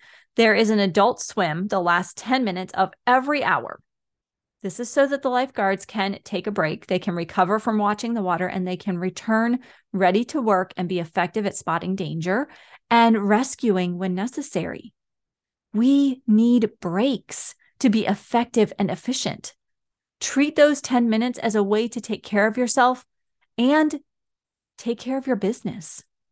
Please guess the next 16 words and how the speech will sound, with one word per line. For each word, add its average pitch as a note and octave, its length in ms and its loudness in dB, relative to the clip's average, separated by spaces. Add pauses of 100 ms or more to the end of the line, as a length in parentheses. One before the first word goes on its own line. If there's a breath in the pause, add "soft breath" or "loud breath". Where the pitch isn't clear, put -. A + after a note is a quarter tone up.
(480)
You A#3 260 4
are C4+ 100 6
going B3 300 4
to A#3 80 2
return G#3+ 420 0
refreshed G3 560 -2
and G3 180 -2
ready G3+ 240 2
to G3+ 120 -8
be G3 120 -6
effective F#3+ 600 -4
with E3+ 160 -6
your E3+ 80 -4
time E3 480 -6
and F3 140 -6
energy E3 580 -8